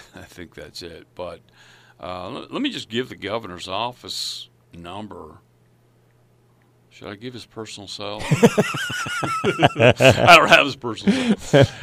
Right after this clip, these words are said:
Uh, five five eight two thousand is the governor's office number, three oh four, five five eight, two thousand, and that'll get you to the front desk in the,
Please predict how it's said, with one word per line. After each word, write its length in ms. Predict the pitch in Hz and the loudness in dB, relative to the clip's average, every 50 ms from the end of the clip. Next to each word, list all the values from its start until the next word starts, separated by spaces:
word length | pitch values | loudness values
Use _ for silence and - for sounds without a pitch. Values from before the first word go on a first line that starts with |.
| 113 113 - | 0 4 4
Uh, 640 | 117 123 123 120 123 120 117 117 117 113 110 107 | 6 6 6 8 6 8 8 8 8 8 6 6
five 360 | - - 151 165 202 208 202 | 4 2 6 6 6 6 6
five 380 | - - 185 185 185 175 147 139 | 2 2 4 6 6 4 4 2
eight 280 | 151 156 147 - - | 2 2 2 0 -4
two 180 | - 165 165 147 | -8 -6 -6 -6
thousand 520 | 135 139 135 131 127 127 127 - 120 113 | 0 4 4 6 6 4 2 0 -4 -8
is 160 | 107 104 98 95 | -8 -8 -10 -10
the 60 | 95 | -4
governor's 520 | 98 113 113 107 107 107 104 101 98 - | 0 0 0 0 0 -6 -8 -8 -10 -8
office 800 | - 104 104 98 98 101 - - 78 82 - - - - - - - | -6 -2 0 0 0 0 -4 -10 -8 -6 -6 -6 -6 -8 -10 -12 -14
number, 220 | 92 82 73 - | -16 -16 -16 -18
three 240 | - - 131 127 123 | -18 -10 -6 -4 -4
oh 60 | 117 | -4
four, 280 | - - 120 120 120 113 | -4 -6 -6 -6 -6 -6
five 280 | - - 110 113 107 | -4 -2 -2 -2 -2
five 320 | - - 110 104 101 95 - - | -4 -4 -4 -4 -4 -6 -8 -8
eight, 300 | 107 104 101 104 110 104 _ _ _ _ _ _ _ _ _ _ | -6 -6 -6 -6 -8 -12 _ _ _ _ _ _ _ _ _ _
two 160 | - 117 110 | -10 -10 -10
thousand, 680 | 101 - 110 104 98 98 101 95 - 104 98 98 95 _ _ | -6 -4 -2 -2 0 -2 -2 -4 -8 -12 -14 -14 -18 _ _
and 180 | 98 92 90 | -16 -14 -10
that'll 200 | 95 98 95 107 | -8 -6 -6 -6
get 280 | 104 110 107 104 - - | -6 -8 -8 -8 -8 -10
you 80 | 104 101 | -12 -10
to 440 | 104 - - 110 107 107 107 107 107 - - - - _ _ _ | -10 -6 -4 -2 -2 -2 -4 -6 -10 -16 -20 -20 -20 _ _ _
the 80 | - 87 | -18 -16
front 300 | - - 120 110 101 110 | -8 -8 -8 -8 -8 -8
desk 400 | 110 104 104 107 104 - - 95 | -6 -6 -4 -4 -6 -6 -10 -12
in 160 | 98 98 92 | -14 -14 -12
the, 280 | 92 90 85 82 82 | -12 -14 -14 -16 -18